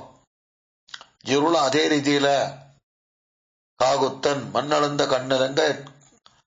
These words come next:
என் கண்ணனும் வாரானான்னு" அந்த ஊரெல்லாம் துஞ்சி பாசுரத்திலே திருவாயூர்ல அனுபவிக்கிறார்னு பார்க்கிறோம்.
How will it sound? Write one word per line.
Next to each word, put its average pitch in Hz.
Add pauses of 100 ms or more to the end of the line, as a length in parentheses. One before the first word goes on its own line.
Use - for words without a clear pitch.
(640)
என் 143
கண்ணனும் 151
வாரானான்னு" 143 (1400)
அந்த 135
ஊரெல்லாம் 160
துஞ்சி 143
பாசுரத்திலே 135 (360)
திருவாயூர்ல 143
அனுபவிக்கிறார்னு 135
பார்க்கிறோம். -